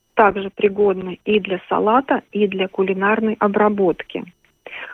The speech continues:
Они очень хорошо, и, э, календулы, и маргаритка, для замораживания, э, ледяных кубиков. Это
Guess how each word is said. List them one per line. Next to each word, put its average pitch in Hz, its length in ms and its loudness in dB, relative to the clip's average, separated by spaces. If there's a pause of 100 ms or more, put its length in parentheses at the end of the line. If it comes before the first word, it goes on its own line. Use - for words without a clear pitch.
(160)
Они 208 200 6
очень 269 280 6
хорошо, 226 800 2
и, 196 300 0 (260)
э, 185 400 -10 (300)
календулы, 196 680 2 (140)
и 202 80 -2
маргаритка, 196 760 2 (420)
для 190 200 2
замораживания, 202 1040 0 (440)
э, 180 360 -6
ледяных 208 540 2
кубиков. 175 500 0 (1080)
Это 196 260 4